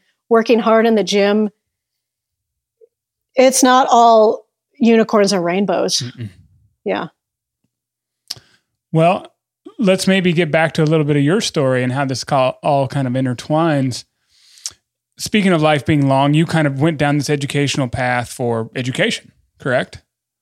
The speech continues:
Speaker 2: But that's
Speaker 1: Right.
Speaker 2: not what you do today. So kind of what was the evolution of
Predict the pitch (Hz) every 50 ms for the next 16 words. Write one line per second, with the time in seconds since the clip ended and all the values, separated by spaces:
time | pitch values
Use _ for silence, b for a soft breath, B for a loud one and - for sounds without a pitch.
0 | _ _ _ _ _ _ _ _ _ _ _ _ - 156 277 233 202 208 165 151
1 | 147 147 147 151 151 139 139 139 131 139 135 131 123 139 139 143 131 123 117 113
2 | - - - - 156 143 - 165 170 175 165 175 214 214 190 160 180 175 165 156
3 | 160 156 156 156 165 175 - - 175 147 135 127 127 123 120 - - -